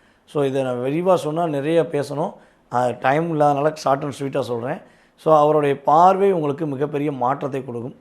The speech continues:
அதே போல தேவையில்லாத சிக்கல்கள், தேவையில்லாத பிரச்சனைகள், தேவையில்லாத போராட்டங்களை மாட்டிக்கிட்டேன், என்னன்னே தெரியல, என்னை மட்டும் வன்மம் பண்ணி லாக் பண்றாங்க, கடினமா உழைச்சு உழைப்புக்கேற்ற ஊதியம் கிடைக்கல,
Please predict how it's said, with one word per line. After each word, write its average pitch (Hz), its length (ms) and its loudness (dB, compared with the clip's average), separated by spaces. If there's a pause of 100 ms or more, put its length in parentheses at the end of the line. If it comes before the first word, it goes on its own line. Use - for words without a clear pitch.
(520)
அதே 151 120 2
போல 170 360 4
தேவையில்லாத 180 640 4
சிக்கல்கள், 147 680 0
தேவையில்லாத 151 580 4
பிரச்சனைகள், 127 760 -6 (500)
தேவையில்லாத 160 540 6
போராட்டங்களை 147 680 2
மாட்டிக்கிட்டேன், 123 560 -6 (420)
என்னன்னே 175 400 0
தெரியல, 151 580 2 (200)
என்னை 156 280 0
மட்டும் 170 300 -2
வன்மம் 165 380 2
பண்ணி 156 420 -2
லாக் 139 320 0
பண்றாங்க, 120 580 -6 (760)
கடினமா 196 460 2
உழைச்சு 170 580 2 (1080)
உழைப்புக்கேற்ற 170 720 2
ஊதியம் 170 340 0
கிடைக்கல, 127 500 0